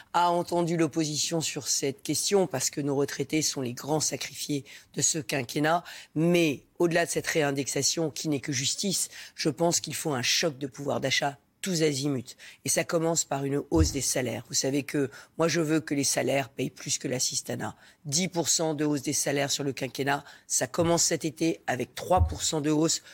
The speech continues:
que l'État prendra à sa charge et qui permettra aux Français de gagner plus. Mille quatre cents euros, ce sera cinq cents euros de plus de pouvoir d'achat pour tous ceux, euh, qui, euh, travaillent aujourd'hui. Mais il y aura aussi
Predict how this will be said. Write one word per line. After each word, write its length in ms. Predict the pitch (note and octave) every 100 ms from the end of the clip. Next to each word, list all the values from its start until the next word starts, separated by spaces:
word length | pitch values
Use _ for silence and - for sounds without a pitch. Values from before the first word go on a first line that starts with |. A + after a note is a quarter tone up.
| -
que 120 | - E3
l'État 320 | F3 G#3+ G3+
prendra 320 | F3+ E3 E3
à 60 | D3+
sa 160 | D#3+
charge 340 | - D#3+ E3+ - - -
et 60 | B2+
qui 140 | F3+
permettra 600 | D#3 E3+ E3 D#3 E3 D#3+ D#3
aux 40 |
Français 420 | D#3 D3+ C#3+ D#3 D3
de 140 | C#3+
gagner 360 | C3 E3 D3+ C3+
plus. 440 | - C#3+ D3+ - - - - _
Mille 220 | F3 F#3
quatre 200 | - F3
cents 240 | - F3 E3
euros, 460 | D#3+ D3+ E3+ E3+ - _ _ -
ce 180 | -
sera 220 | - D#3+ D3+
cinq 260 | - F3
cents 320 | D#3+ - D3+
euros 380 | D3 C#3 C#3+ C#3 - _
de 100 | D3
plus 340 | C#3 C#3+ D3 B2
de 80 | C3+
pouvoir 460 | - C#3 C#3 B2+
d'achat 360 | C3+ - - C#3+
pour 300 | - C#3+ -
tous 100 | C#3
ceux, 320 | - D3 C#3 - - - -
euh, 120 | C3+ -
qui, 440 | - D#3 D3+ D#3 C3+
euh, 340 | C3+ - - -
travaillent 520 | - F3+ D#3 C#3 - _
aujourd'hui. 480 | D3+ D3+ C#3 B2 A#2 - - -
Mais 380 | F#3 G#3 A#3+ A#3
il 120 | F3 E3+
y 80 | D#3+
aura 120 | D#3
aussi 460 | D#3 - E3+ E3